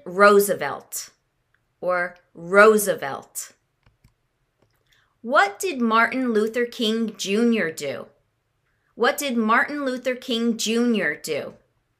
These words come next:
He fought for civil rights. Fought for civil rights. What group of people was taken to America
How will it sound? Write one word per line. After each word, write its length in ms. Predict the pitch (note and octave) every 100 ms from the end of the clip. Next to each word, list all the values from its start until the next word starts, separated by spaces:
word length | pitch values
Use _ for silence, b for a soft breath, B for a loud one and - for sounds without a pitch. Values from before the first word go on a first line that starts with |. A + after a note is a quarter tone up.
| _ _ _ _ _ _ _ _ _ _ _ _ _ b b
He 160 | C#4+
fought 460 | C#4 C#4+ C#4 C#4+ -
for 100 | C#4
civil 480 | - C4 B3 A#3+ A3+
rights. 800 | F3 D#3+ A#2+ - - - - - _ _ _ _ _ _
Fought 460 | _ A3+ A#3 B3 -
for 160 | G3+
civil 680 | G3 - G#3 G3+ A3 A3 A3
rights. 880 | E3+ F3+ D3 - - - - - - _ _ _ _ _ _ _ _ _ _ _ _ _ _ _ _ b b b
What 360 | G#3 C4+ G4 -
group 240 | F#4+ F#4+
of 240 | F#4 - -
people 400 | C#4 B3 G#3+ G3
was 240 | G3 G3
taken 440 | - A#3 A#3+ D4+
to 160 | D4+ D#4+
America 720 | D4+ A#3+ F#3 F3 - F#3+ G#3